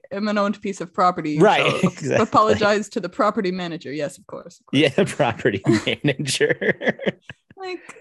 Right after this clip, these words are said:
Speaker 1: come on. But maybe, yeah,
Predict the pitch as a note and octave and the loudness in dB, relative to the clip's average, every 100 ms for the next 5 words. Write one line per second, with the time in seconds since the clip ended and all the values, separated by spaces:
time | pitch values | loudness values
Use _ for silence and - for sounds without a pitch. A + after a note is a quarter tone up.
0 | - G4 C4+ D#3 D3 D#3 F#3+ A#3 G#3 _ | -14 -6 -4 -4 -6 -8 -10 -10 -12 _
1 | _ - - - _ _ _ _ _ G3+ | _ -16 -16 -18 _ _ _ _ _ -8
2 | G3+ A#3+ F#3+ E3 D3+ | -4 -4 -4 -4 -4